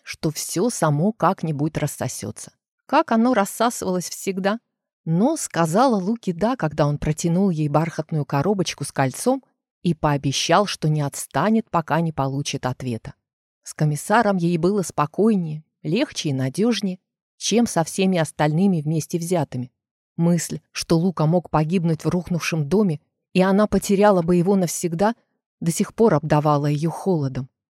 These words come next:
В тот момент она и поняла, насколько комиссар ей дорог. Но были и другие мысли.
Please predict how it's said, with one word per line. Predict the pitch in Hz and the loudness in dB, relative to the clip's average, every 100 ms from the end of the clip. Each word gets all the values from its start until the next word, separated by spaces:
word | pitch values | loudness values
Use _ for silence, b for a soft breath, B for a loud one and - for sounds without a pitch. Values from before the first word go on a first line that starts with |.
| _ _ | _ _
В | - | -20
тот | - 175 175 | 0 0 2
момент | 143 143 147 180 170 143 | 0 0 0 0 0 0
она | 147 160 | 0 0
и | |
поняла, | 151 165 160 160 196 160 _ _ _ _ | 0 -2 0 0 -2 -4 _ _ _ _
насколько | 156 160 - 175 165 | -2 -2 0 -2 -2
комиссар | 160 170 175 - 175 | -2 0 -2 0 0
ей | 156 175 | 2 0
дорог. | 170 185 160 123 _ _ _ _ _ | 0 0 0 -4 _ _ _ _ _
Но | 208 226 | 2 4
были | 196 254 226 | 6 4 4
и | 208 | 2
другие | 202 196 196 254 165 | 2 2 2 4 4
мысли. | 147 139 - 147 | 0 -4 -8 -10